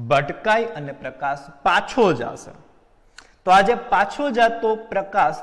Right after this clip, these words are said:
તમને દેખાય છે બાળકો, એને કહેવાય પરાવર્તિત કિરણ. પ્રકાશનું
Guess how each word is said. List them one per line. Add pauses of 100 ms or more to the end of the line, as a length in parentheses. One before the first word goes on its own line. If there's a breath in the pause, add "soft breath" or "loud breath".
તમને
દેખાય
છે
બાળકો, (120)
એને
કહેવાય (320)
પરાવર્તિત
કિરણ. (1000 soft breath)
પ્રકાશનું